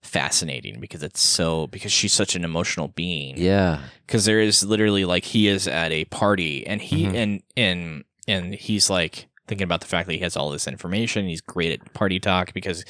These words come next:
Speaker 2: Mm-hmm.
Speaker 1: he can,
Speaker 2: Oh.
Speaker 1: he, he, he even said, I, I love it. He says something about how men are qu-, only quiet in sex because for a long time they've had to be, they've had to be silent while masturbating.
Speaker 2: <laughs> Yeah. I don't like, I don't like,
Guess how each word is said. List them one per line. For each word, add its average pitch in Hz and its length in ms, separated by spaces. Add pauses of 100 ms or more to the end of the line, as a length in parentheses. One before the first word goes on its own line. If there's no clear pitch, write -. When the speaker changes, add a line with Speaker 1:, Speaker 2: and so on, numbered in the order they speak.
Speaker 2:
Mm-hmm. 120 280
Speaker 1:
he 113 60
can, - 80
Speaker 2:
Oh. 104 280
Speaker 1:
he, 104 140
he, 147 500
he 143 140
even 151 300
said, 123 220
I, 120 280
I - 40
love 120 180
it. 117 100
He 120 80
says 113 220
something 110 180
about 98 240
how 95 220
men 95 340
are 82 560
qu-, - 140
only 92 240
quiet 90 380
in 82 120
sex - 320
because 87 340
for - 180
a 85 60
long 78 200
time 78 400
they've 71 140
had 80 200
to 71 60
be, 71 280 (440)
they've 87 120
had 90 120
to 80 80
be 82 80
silent 80 460
while 69 120
masturbating. 95 840
Speaker 2:
<laughs> - 40 (800)
Yeah. 139 260 (420)
I 127 100
don't 170 220
like, 165 200 (460)
I 127 160
don't 139 220
like, 135 220